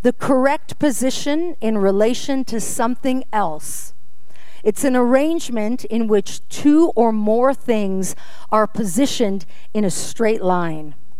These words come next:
And this hair is bothering me.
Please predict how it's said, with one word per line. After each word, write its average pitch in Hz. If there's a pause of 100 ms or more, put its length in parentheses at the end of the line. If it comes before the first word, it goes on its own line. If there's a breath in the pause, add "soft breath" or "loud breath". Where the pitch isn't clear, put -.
(680)
And 175
this 196
hair 190
is 170
bothering 151
me. 131